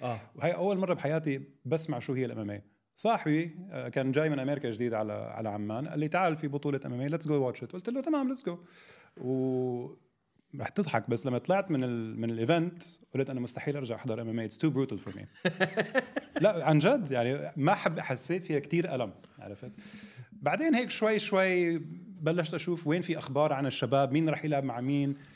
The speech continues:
Speaker 2: وقتها ما كان في، وقتها بس كان عندنا فيسبوك، وما كان في نيوز بورتال، ما كان في هوش إم إم إيه، كان في أربز إم إم إيه.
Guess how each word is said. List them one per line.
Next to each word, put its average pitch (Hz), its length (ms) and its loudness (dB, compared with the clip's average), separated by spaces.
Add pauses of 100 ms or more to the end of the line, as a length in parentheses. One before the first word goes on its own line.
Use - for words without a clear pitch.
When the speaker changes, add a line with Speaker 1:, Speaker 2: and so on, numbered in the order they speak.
(260)
Speaker 2:
وقتها 180 260 0
ما 196 120 -2
كان 180 180 -2
في، 147 400 0 (200)
وقتها 127 400 -2
بس 123 200 -2
كان 131 160 0
عندنا 123 240 0
فيسبوك، 139 380 0 (340)
وما 127 460 0
كان 160 200 0
في 127 480 -4 (260)
نيوز 180 280 4
بورتال، 165 300 0
ما 123 80 0
كان 120 140 -2
في 120 100 -4
هوش 156 220 0
إم 151 100 0
إم 147 100 2
إيه، 147 80 0
كان 160 140 0
في - 160 -2
أربز 131 260 0
إم 104 100 -8
إم 104 80 -14
إيه. 120 240 -18